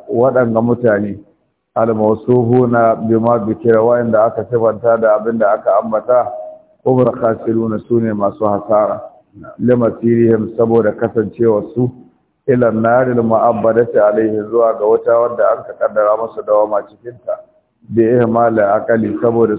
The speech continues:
sun, ya, sun banzantar da hankalinsu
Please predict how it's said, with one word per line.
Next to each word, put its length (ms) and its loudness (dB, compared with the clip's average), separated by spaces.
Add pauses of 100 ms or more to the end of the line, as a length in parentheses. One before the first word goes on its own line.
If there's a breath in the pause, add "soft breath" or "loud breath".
sun, 540 0 (300)
ya, 320 0 (120)
sun 320 0
banzantar 720 0
da 120 2
hankalinsu 760 -2